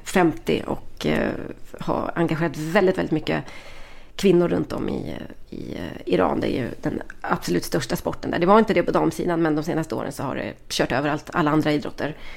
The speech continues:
Eh, hon säger själv att jag får tjugo meddelanden om dagen av, eh, iranska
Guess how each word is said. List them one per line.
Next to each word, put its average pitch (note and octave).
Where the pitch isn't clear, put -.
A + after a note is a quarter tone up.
Eh, C3+
hon F3
säger D3+
själv D#3+
att C#3+
jag C3+
får A#2
tjugo D#3+
meddelanden D#3
om C#3+
dagen D3+
av, C3
eh, -
iranska C#3